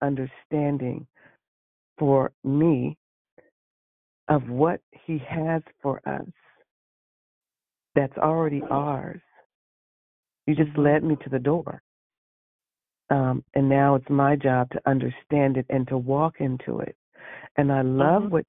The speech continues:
Speaker 1: you said about love. It's not easy. You know, just recently I had to show someone mercy because he told me to,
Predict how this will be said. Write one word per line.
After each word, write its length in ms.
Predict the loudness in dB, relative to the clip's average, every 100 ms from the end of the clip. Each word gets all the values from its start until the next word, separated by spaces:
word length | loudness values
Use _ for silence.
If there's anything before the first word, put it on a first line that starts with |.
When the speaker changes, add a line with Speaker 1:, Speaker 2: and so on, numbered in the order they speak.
| -6
Speaker 1:
you 80 | -10 -6
said 140 | -6
about 300 | -6 -8 -8
love. 500 | -2 2 2 0 -4 -10 _ _ _ _ _ _ _ _ _ _ _ _ _ -2
It's 160 | -2 0
not 300 | 2 2 2 0
easy. 580 | -4 -4 -8 -10 -12 -16 _ _ _ _
You 80 | -6
know, 200 | -4 -4 -2
just 160 | -4 -2
recently 540 | 0 0 0 -2 0 2
I 60 |
had 200 | 0 -2
to 60 | -6 -2
show 180 | 0 0 -4
someone 320 | -4 -2 -2
mercy 540 | 0 2 0 -2 -8 -8 -18 -20 -20 -20 _ -8
because 260 | -2 0 0
he 120 | -6 -6
told 240 | -6 -4
me 200 | -6 -6 -8
to, 140 | -12